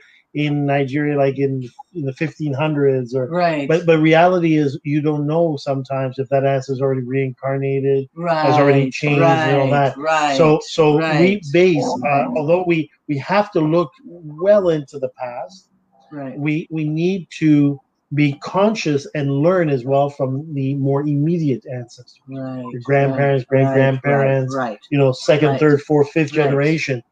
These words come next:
Speaker 1: not
Speaker 2: Right.
Speaker 1: just, you know, a millennium ago.
Speaker 2: Right,
Speaker 1: Right?
Speaker 2: right,
Speaker 1: Because in
Speaker 2: right.
Speaker 1: terms of shaping our identity,
Speaker 2: They're
Speaker 1: in
Speaker 2: the
Speaker 1: terms of
Speaker 2: closest
Speaker 1: shaping
Speaker 2: to
Speaker 1: our, they're the
Speaker 2: us.
Speaker 1: closest, and they're also the ones that have the most recent knowledge,
Speaker 2: Mm-hmm, mm-hmm.
Speaker 1: ancestral knowledge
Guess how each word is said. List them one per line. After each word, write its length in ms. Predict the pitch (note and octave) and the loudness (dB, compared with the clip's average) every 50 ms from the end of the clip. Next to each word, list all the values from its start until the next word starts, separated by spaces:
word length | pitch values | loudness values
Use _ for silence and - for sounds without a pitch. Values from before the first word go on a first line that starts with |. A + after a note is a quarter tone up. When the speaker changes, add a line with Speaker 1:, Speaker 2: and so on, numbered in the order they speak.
| _ _ _ _ - | _ _ _ _ -2
Speaker 1:
not 180 | D3 D#3 D#3+ F3 | 2 2 4 4
Speaker 2:
Right. 80 | E3 C3+ | 4 6
Speaker 1:
just, 320 | E3 E3 D3 - - - | 4 4 4 2 -4 -4
you 100 | F3 D#3 | -2 2
know, 260 | C#3+ C3+ C3 B2 B2 - _ _ - | 2 2 2 0 -4 -8 _ _ -8
a 60 | C#3 | -4
millennium 520 | C#3+ D3 D3 D3+ D#3+ E3 E3 D3+ C#3+ C3+ C3 | -2 2 4 4 4 4 4 2 0 0 -2
ago. 300 | B2+ A2+ A#2 A2+ G#2 - - | -4 -6 -8 -12 -16 -16 -16
Speaker 2:
Right, 400 | C#3+ D3 C#3+ C3+ B2+ A2 A2+ - - _ | -14 -12 -12 -12 -12 -14 -16 -20 -12 _
Speaker 1:
Right? 160 | C#3+ C#3+ D#3 F3 | -2 -2 0 0
Speaker 2:
right, 60 | D#3+ | -2
Speaker 1:
Because 380 | E3 C3+ D3+ D3+ C#3+ C3 - | -2 -2 0 0 0 0 -2
in 160 | - F3 D3 C#3 | -2 -2 -2 0
Speaker 2:
right. 80 | C3+ C#3+ | 2 2
Speaker 1:
terms 180 | E3+ E3+ D3+ | 2 4 4
of 160 | D#3 D3 C#3 | 2 2 0
shaping 420 | - - F3+ F#3 F#3+ D#3+ F3 D#3+ D3+ | 0 2 2 2 4 4 2 2 2
our 120 | C#3+ C#3 C3+ | 4 2 2
identity, 680 | C3 C3 C3+ C#3+ D3 C3+ C3+ C3+ - C#3+ C#3 C#3 C3+ - - - - - - | 2 0 0 -2 -2 -4 -6 -6 -6 -4 -4 -4 -6 -8 -10 -14 -14 -8 -6
Speaker 2:
They're 80 | E3 | -6
Speaker 1:
in 60 | D#3+ D3+ | -4 -2
Speaker 2:
the 60 | D3+ | 0
Speaker 1:
terms 180 | D#3 D3 - | 0 0 2
of 80 | F3 - | 2 2
Speaker 2:
closest 160 | D#3+ - - | 0 0 2
Speaker 1:
shaping 340 | F3+ F3 F#3 F#3 F3 F3 D#3 | 2 4 4 4 4 4 4
Speaker 2:
to 160 | D3+ D3+ - | 4 4 2
Speaker 1:
our, 80 | - D3+ | 2 2
they're 100 | D3+ D3+ | 2 2
the 80 | D3+ | 2
Speaker 2:
us. 80 | D3 - | 0 0
Speaker 1:
closest, 320 | - F#3 F3 D#3 F3 G3 - - | 0 -2 -2 0 -2 -2 0 2
and 160 | F#3+ F#3+ F#3 | 2 2 2
they're 200 | F3+ E3+ E3+ E3+ | 4 4 6 6
also 500 | F#3 G#3+ A3+ E3+ - F3 D#3 D3+ D3 - _ _ _ _ _ - | 6 4 2 0 -2 -2 -2 -2 -2 -6 _ _ _ _ _ -6
the 80 | D#3 D3+ | -4 -2
ones 320 | D3+ D#3+ E3 F3 F3 D#3+ | 0 2 2 2 0 0
that 120 | D#3+ D3 C3+ | -2 -2 -2
have 360 | C#3 D#3 D#3 D#3 D3+ C#3 C#3 | 0 0 0 0 0 -2 -4
the 100 | D3 C#3+ | -6 -4
most 400 | C#3+ D3 D3 D3 D3 C#3 - - - E4+ C#3 | -4 -4 -4 -4 -6 -8 -10 -14 -20 -20 -12
recent 600 | B2+ C#3 E3+ G#3 G#3+ - - - E3+ D3 C3 B2+ _ | -8 -6 -6 -4 -6 -8 -8 -8 -6 -6 -6 -8 _
knowledge, 800 | D3 C#3 C3+ C3 C3 B2 B2 C3 C3 C3 B2+ B2+ - - - _ _ - D#3+ | -8 -6 -4 -4 -4 -4 -4 -4 -4 -6 -6 -10 -14 -18 -18 _ _ -12 -10
Speaker 2:
Mm-hmm, 180 | E3 E3+ F3 F3 | -8 -6 -6 -8
mm-hmm. 220 | F3+ - - D#3+ | -10 -8 -6 -4
Speaker 1:
ancestral 520 | D3+ C#3+ D3+ D#3+ E3 D#3 C#3+ - D3+ D3 C#3 | -4 -2 -2 0 0 0 0 0 -2 0 2
knowledge 380 | C#3 C3+ C3+ C#3 C#3+ C#3 C#3 | 2 4 4 4 2 2 0